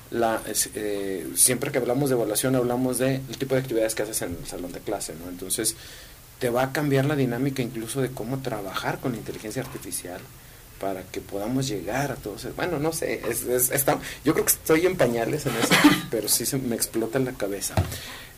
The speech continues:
Alex, eh, los exámenes que haces en aula virtual, l-,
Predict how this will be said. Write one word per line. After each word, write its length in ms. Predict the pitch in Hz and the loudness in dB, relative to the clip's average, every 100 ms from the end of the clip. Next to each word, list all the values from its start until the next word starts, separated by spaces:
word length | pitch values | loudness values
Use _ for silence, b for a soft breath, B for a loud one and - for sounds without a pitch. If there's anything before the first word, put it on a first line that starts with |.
| - - | -8 2
Alex, 380 | 165 160 - - | 4 4 2 4
eh, 380 | 160 143 156 135 | 4 6 4 4
los 240 | 156 - 160 | 4 4 4
exámenes 540 | - 202 226 240 233 | 2 2 2 4 4
que 260 | 208 170 139 | 4 2 2
haces 380 | 151 170 170 - | 0 0 -2 -2
en 360 | 135 135 127 131 | 4 4 4 4
aula 220 | 123 135 | 4 4
virtual, 440 | 139 135 - 110 95 - | 4 2 2 0 0 -4
l-, 240 | 110 110 | -4 -4